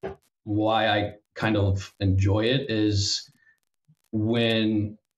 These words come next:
you know, with the current district setup, when, you know, you have ten to twelve teams in one district, they're gonna know how to seed those teams. So is it as effective this year with the current district setup? Not really, because, you know, those tw-, ten to twelve coaches in those district,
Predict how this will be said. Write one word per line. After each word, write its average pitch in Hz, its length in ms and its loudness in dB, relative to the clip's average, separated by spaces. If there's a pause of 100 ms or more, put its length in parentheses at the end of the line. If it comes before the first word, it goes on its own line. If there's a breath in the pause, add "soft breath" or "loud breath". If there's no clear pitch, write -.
(100)
you 117 100 -2
know, 117 60 2
with 120 200 0
the 123 220 0
current 170 320 -2
district 127 340 -4
setup, 101 400 0
when, 98 180 2
you 98 120 2
know, 107 120 2
you 104 160 2
have 104 220 0
ten 107 180 0
to 101 80 0
twelve 98 340 0
teams 101 420 0
in 95 120 0
one 95 200 4
district, 98 540 0 (640)
they're 127 240 0
gonna 123 200 0
know 101 200 2
how 95 140 0
to 90 80 2
seed 90 260 0
those 82 240 0
teams. 82 400 -2
So 87 340 0
is 123 180 0
it 127 160 0
as 110 220 0
effective 117 720 -2
this 107 260 0
year 123 480 -2
with 104 160 0
the 110 80 -4
current 113 320 -2
district 110 320 -2
setup? 120 320 0
Not 127 220 -2
really, 92 360 0
because, 107 360 0
you 107 60 2
know, 110 120 0
those 110 240 0
tw-, - 240 -4
ten 139 140 0
to 123 80 -2
twelve 123 260 -2
coaches 120 380 -2
in 110 80 0
those 113 180 0
district, 123 520 -2